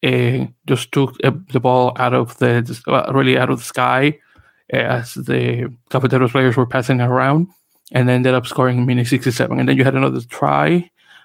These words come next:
by, I believe it's Joel Santos, I think, or De Santos, in minute seventy-two. After that, Tranques put or converted the two tries, again, the one penalty I mentioned before, and ended up getting two yellow cards. Uh,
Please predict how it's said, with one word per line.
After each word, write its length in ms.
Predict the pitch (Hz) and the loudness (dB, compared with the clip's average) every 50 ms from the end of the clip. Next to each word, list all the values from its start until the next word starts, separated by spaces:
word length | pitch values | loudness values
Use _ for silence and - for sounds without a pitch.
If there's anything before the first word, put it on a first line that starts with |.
| _ _ - | _ _ -14
by, 440 | 123 117 123 123 123 123 117 120 127 | -4 -2 0 0 0 0 0 -2 -2
I 40 | |
believe 240 | 117 - 139 139 127 | 0 0 0 0 0
it's 80 | 127 117 | -2 -2
Joel 280 | - 127 120 139 147 | -2 -2 0 0 0
Santos, 380 | 143 - 170 175 175 185 185 - | 0 0 0 0 0 0 0 0
I 60 | 180 | 0
think, 120 | 175 196 190 | 0 0 0
or 60 | 160 | 2
De 80 | 147 165 | 2 2
Santos, 440 | 156 185 185 180 190 196 202 185 - _ _ _ - - _ _ _ | 2 2 0 2 0 0 0 -2 -6 _ _ _ -20 -20 _ _ _
in 140 | - 135 135 | 0 2 2
minute 200 | 135 131 127 120 | 4 2 2 0
seventy-two. 540 | 120 127 123 120 120 120 120 - - - - _ _ _ _ _ _ _ _ _ _ _ _ _ _ _ _ _ - - - - | 0 0 0 0 -2 -4 -4 -6 -8 -8 -10 _ _ _ _ _ _ _ _ _ _ _ _ _ _ _ _ _ -20 -20 -6 -2
After 280 | 139 135 131 - 135 | -2 -2 0 0 0
that, 300 | 135 147 147 151 151 - | 2 2 2 2 0 -2
Tranques 400 | - - 143 143 139 143 135 - | -2 0 0 2 2 0 -2 -2
put 460 | - - - 139 135 131 131 131 131 - _ _ _ _ _ _ _ _ _ _ | -4 -2 0 2 4 4 2 2 0 -4 _ _ _ _ _ _ _ _ _ _
or 120 | - - - | -4 -2 0
converted 440 | - 131 123 135 131 131 139 135 127 | 0 0 2 2 2 2 2 0 0
the 100 | 135 120 | -2 -4
two 360 | - - - 139 131 127 123 | -2 -2 0 2 2 2 0
tries, 640 | 120 - 180 185 190 190 190 190 190 185 185 - - - | 0 0 0 2 2 2 2 2 2 0 -2 -6 -10 -8
again, 220 | - 131 131 131 127 | -6 -2 -2 0 0
the 60 | 127 | 0
one 140 | 123 127 120 | 0 -2 0
penalty 320 | 120 135 135 135 131 135 | -2 -2 -2 0 0 0
I 40 | 131 | 0
mentioned 280 | 131 131 - - 131 | 0 -2 -2 -4 -4
before, 400 | 135 127 - 170 170 170 175 170 - _ - - - - - - _ _ | -6 -2 0 2 2 2 0 -2 -6 _ -20 -20 -20 -20 -20 -20 _ _
and 180 | - 131 131 131 | -2 0 2 4
ended 240 | 131 127 127 131 123 | 2 4 2 2 2
up 140 | 127 127 123 | 2 0 0
getting 240 | 139 127 127 123 | 0 2 2 0
two 120 | 117 - 131 | 0 0 0
yellow 240 | 120 123 127 123 - | 2 2 0 -2 -2
cards. 520 | - 139 127 120 - - - - - - | -2 -2 -2 -4 -4 -10 -14 -14 -12 -8
Uh, 480 | - 131 131 131 131 127 127 - - | -4 -2 -2 -2 -2 -2 -4 -4 -8